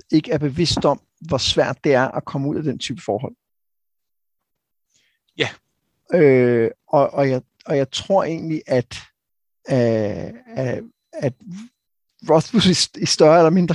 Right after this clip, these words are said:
Speaker 1: grad er det. Altså, <laughs> øh, det er jo, det er jo i hvert fald
Speaker 2: Det,
Speaker 1: noget, der
Speaker 2: det tror jeg også, han er.
Speaker 1: Ja, altså, det er jo fyldt meget, det, og det synes jeg er en, en super spændende, hvad skal man sige, sådan en, øhm, øh, modsætning mellem, hvad man, hvad man i virkeligheden som læser ved om den her type forhold, og så hvad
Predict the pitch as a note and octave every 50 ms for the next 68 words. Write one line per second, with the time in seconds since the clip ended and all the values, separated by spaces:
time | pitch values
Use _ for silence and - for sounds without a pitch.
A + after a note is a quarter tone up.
0 | - - D3 C#3+ D3+ - - C#3+ D#3 - D#3+ - _ _ - - - - - -
1 | - - F#3 - - - - - - - - _ F#3 E3 D3 C#3 C3 B2+ B2 A#2+
2 | A#2 A#2 - - C#3+ - E3+ E3+ E3 D3 F3 E3+ E3 F3+ E3+ - F#3 - E3 D#3+
3 | D3 C3+ D3 - C4 C4 - - B3 A3+ F#3 F3 E3 F3+ E3+ D#3+ D3+ - - -
4 | _ _ - E3+ - F#3 F3+ E3+ - - - G3+ - C#3 - - F3+ - G#3 -
5 | - F3 E3+ E3 - G3 - G3+ G3 - - D3+ D3+ - - - - - - -
6 | _ _ - D#3+ D#3 - _ - - G3 D#3+ - - - - G#3 - - - -
7 | - - D#3+ D#3 D#3+ E3+ F3 F3 D#3+ D3+ C#3 B2 A#2 G#2+ - - - - - -
8 | - C3+ C#3+ - D#3+ C#3 - C#3 C3 - D#3 C#3+ C#3 C3 B2+ B2 A#2 A2 G#2+ G2+
9 | G#2+ C#3 - _ _ - - - C4+ - - - - - A3+ - - - - F3+
10 | F3 F3 F3+ F3+ F3+ - - C4+ - - E3+ D#3 D3 C#3+ D3 C#3+ C#3+ D3 C#3+ C#3
11 | - D3+ D3+ C#3+ C#3 C#3 C3+ C3 C3 - - C#3+ C3 B2 B2 A#2+ A#2 A#2 - _
12 | - C#3 D#3+ D#3+ E3+ E3+ C#3+ - - C3 B2 A#2 A2+ - C3 B2 C3+ C#3 - D#3
13 | C3+ B2+ _ _ _ _ - E3 F3+ G#3+ - B2 - - E3 E3 - D#3 D3 D3
14 | D3+ D#3+ - D#3 C#3+ - D3 C3+ C#3 C#3+ C#3+ - - G2 C3 B2+ - - D3 C#3
15 | E3 D3